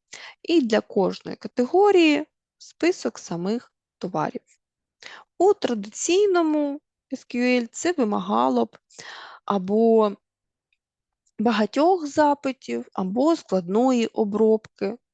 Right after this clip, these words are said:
на клієнті. За допомогою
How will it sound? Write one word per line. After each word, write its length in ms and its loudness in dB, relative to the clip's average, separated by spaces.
на 240 -6
клієнті. 760 -4
За 220 0
допомогою 1400 2